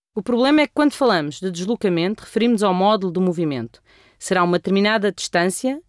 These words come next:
e uma direção e sentido. Temos a direção e sentido aqui, mas não queremos outras unidades. E, se multiplicarmos isto, temos um minuto aqui, mas temos segundos no de-, denominador.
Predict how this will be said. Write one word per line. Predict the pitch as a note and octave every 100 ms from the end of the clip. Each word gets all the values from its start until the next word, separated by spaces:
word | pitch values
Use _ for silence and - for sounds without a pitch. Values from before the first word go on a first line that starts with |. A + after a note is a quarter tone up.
| -
e | G#3
uma | A#3
direção | G3 F3+ E3 - F3+ G#3 C4+
e |
sentido. | B3 C4+ C4+ A3+ F#3 - _ _ _ _
Temos | F3 E3+
a |
direção | E3+ F3 F3+ G#3 E3+
e | D#3
sentido | - D3+ D#3+ C3+ D3
aqui, | - A3 C4 F4+ _ _ _ -
mas | A3
não | G#3 A#3+ C4 C#4+
queremos | A#3+ A#3+ A3+
outras | A#3+ A#3+ A#3
unidades. | B3 C4 G3 E3+ - - _ _ -
E, | A#3 D4+ -
se | - -
multiplicarmos | F#3 F3+ F#3 F#3+ G3+ F#3 D#3+
isto, | B3 D4 -
temos | - G#3+ B3 - - _ -
um | F#3+
minuto | F3+ F#3 G3 A3
aqui, | - A3+ C4 D#4+ _ _ -
mas | B3+
temos | C#4+ C#4
segundos | - A3+ C#4 C4+ A3
no | C4+
de-, | A#3 C4 C4+ -
denominador. | G#3+ C4+ C#4 C#4 D4 B3